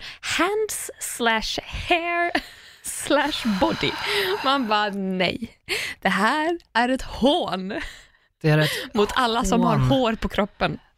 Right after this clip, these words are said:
Speaker 2: Det är ett hot mot demokratin och ett
Speaker 1: Ja.
Speaker 2: hån mot mänskligheten.
Speaker 1: Oh ja.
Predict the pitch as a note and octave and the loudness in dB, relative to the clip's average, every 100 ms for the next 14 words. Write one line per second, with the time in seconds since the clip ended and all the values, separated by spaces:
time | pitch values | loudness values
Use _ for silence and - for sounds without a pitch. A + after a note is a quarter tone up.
0 | - C#3+ D3+ - A3 G#3+ - C#3+ - C3+ | 0 2 2 2 2 2 2 2 4 4
1 | C3 C3+ - E3+ D#3 C3+ - - D#3 D#3 | 4 2 4 4 4 2 0 0 0 4
2 | D3+ C3+ B2 A#2+ C3 B2 A#2+ B2+ C3 - | 4 4 2 4 4 4 2 2 2 2
3 | A#2+ A#2 - - A3+ G#3+ | 2 0 -2 -4 -2 -2